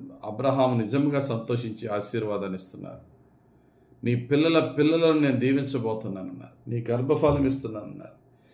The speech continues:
ఈ ఆశీర్వాదాలన్నీ అబ్రహాము దేవుని ద్వారా పొందుకోక ముందు అబ్రహాం ఏం చేశాడు? అబ్రహాం ఏమి చేస్తే ఈ ఆశీర్వాదాలు అబ్రహాముకి పొందుకున్నాడు అని మనం చూస్తే, మనం ఆదికాండం పదిహేను అధ్యాయం మనం చూస్తున్నాం.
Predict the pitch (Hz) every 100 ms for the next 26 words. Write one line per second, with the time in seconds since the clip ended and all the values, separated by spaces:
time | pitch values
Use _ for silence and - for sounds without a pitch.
0 | _ _ 139 135 156 175 226 190 180 170
1 | 156 139 156 135 120 143 143 131 117 120
2 | 131 135 123 120 117 117 120 120 117 107
3 | 104 107 95 87 - _ _ - 104 127
4 | 123 117 107 104 98 92 87 80 - _
5 | _ _ _ _ _ _ _ _ _ _
6 | _ _ _ _ 117 151 165 170 151 131
7 | 160 165 - 151 151 - 180 147 127 123
8 | 123 151 135 127 123 113 101 113 113 110
9 | 98 104 98 98 104 92 92 92 98 98
10 | 92 90 82 - - 175 - _ _ _
11 | _ _ _ 135 139 131 170 185 170 165
12 | 151 120 127 147 135 123 123 117 113 104
13 | 92 90 - -